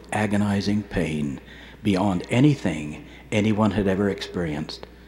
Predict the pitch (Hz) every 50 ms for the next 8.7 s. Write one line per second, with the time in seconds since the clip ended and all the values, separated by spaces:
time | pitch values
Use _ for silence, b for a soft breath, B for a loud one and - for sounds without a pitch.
0 | B B B B - - 92 85 92 90 95 98 87 - - 80 76 71 - -
1 | - - - - - - - - - - - - - - - - B B B B
2 | B B B B B B B B - 98 101 107 110 101 104 92 - - 95 -
3 | - - 107 98 92 90 92 104 104 - - - - 87 85 85 - - 87 80
4 | 76 73 73 73 69 65 67 73 82 80 78 80 82 76 71 71 69 65 64 67
5 | 98 - - - - - B B B B B B B B B B 113 110 110 120
6 | 127 123 - 131 127 127 123 127 127 127 120 120 117 113 123 127 131 123 117 -
7 | - 123 120 123 117 117 92 - 107 101 95 95 101 107 120 131 131 135 127 131
8 | 135 135 135 131 139 110 92 - 82 76 71 69 -